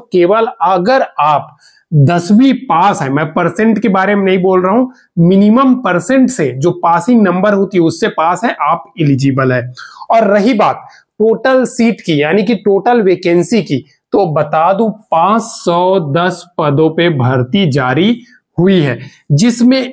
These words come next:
एज आपका अठारह से पैंतीस साल, अठारह से पैंतीस साल जो एज है वो जनरल ईडब्ल्यूएस कैटेगरी के लिए है। बहुत सारे कैंडिडेट कमेंट करते रहते हैं, "सर हमारा थर्टी प्लस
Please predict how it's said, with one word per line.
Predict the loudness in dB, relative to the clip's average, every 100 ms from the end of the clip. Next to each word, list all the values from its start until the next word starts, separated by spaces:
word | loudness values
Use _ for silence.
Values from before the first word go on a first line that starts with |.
| -6
एज | -2 0 0 -2 -2
आपका | -4 -4 -4 -4 -4 -6
अठारह | -6 -6 -2 0 0 -2
से | -2 -2
पैंतीस | -4 -4 -2 0 0 0 -2
साल, | -2 -2 -6 -14 _ _ _ -6
अठारह | -4 -6 -4 -2 0 0
से | 0 -2
पैंतीस | -2 -2 0 0 -2 -2 -2
साल | -2 0
जो | 0 -2 -2 0
एज | 0 0
है | 0
वो | 0 2 0 -2
जनरल | 0 0 2 0 -2 -4
ईडब्ल्यूएस | -2 0 0 2 0 0
कैटेगरी | -4 -4 -2 -2 -2
के | 0
लिए | 0 -2
है। | -4 -12 _ -20 -20 _ 0
बहुत | 2 0 -2
सारे | -2 0
कैंडिडेट | 0 -2 -2 -2 -2 -4
कमेंट | -2 -2 -2 -2
करते | -2 0
रहते | -2 -2
हैं, | -2
"सर | -2
हमारा | -2 -2 -2
थर्टी | -2 -4 -2 -4
प्लस | 0 0 0